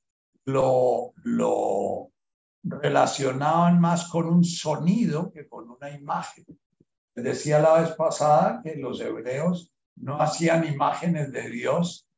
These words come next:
ni hacían imágenes de sus profetas, porque es que un sonido no se puede representar en una imagen.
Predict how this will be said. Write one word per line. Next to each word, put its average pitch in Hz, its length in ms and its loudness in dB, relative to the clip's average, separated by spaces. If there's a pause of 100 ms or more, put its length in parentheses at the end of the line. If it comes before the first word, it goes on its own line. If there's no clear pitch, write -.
(160)
ni 135 180 -6
hacían 143 480 0
imágenes 160 720 -2
de 117 140 -10
sus - 300 -16
profetas, 156 840 -4 (400)
porque 143 320 -2
es - 220 -6
que 180 180 2 (260)
un 185 80 0
sonido 190 640 4
no 180 140 2
se 170 160 2
puede 180 360 0
representar - 960 -10
en 165 80 -6
una 165 240 -8
imagen. - 540 -4